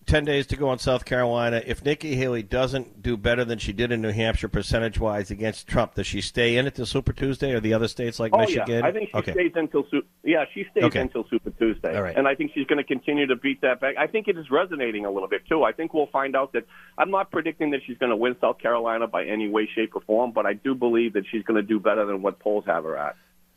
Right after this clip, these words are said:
Speaker 1: Well, I, it'll be interesting. All right, Brad, before I let you go, while you were on, Michael Graham just sent over from New Hampshire Journal. He read the,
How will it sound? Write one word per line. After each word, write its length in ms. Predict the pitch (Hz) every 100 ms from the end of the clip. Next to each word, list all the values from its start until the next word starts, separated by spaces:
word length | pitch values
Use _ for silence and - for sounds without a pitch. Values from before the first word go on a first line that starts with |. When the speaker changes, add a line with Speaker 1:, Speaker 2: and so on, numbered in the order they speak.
| _ _
Speaker 1:
Well, 300 | 95 113 - -
I, 200 | 104 101
it'll 240 | 92 107
be 180 | 92 113
interesting. 380 | 113 - 104 104
All 60 |
right, 100 | 120
Brad, 180 | 131 127
before 240 | 107 131 127
I 40 |
let 180 | 123 113
you 40 |
go, 140 | 120 110
while 180 | 113
you 140 | 113 113
were 80 | 113
on, 160 | 110
Michael 300 | 104 107 110
Graham 480 | 95 110 113 104 95
just 200 | - 101
sent 240 | - 104 107
over 240 | 107 98
from 160 | 92 98
New 80 | 101
Hampshire 280 | 104 -
Journal. 320 | 95 107 104 95
He 140 | 95
read 240 | 98 107 95
the, 240 | 95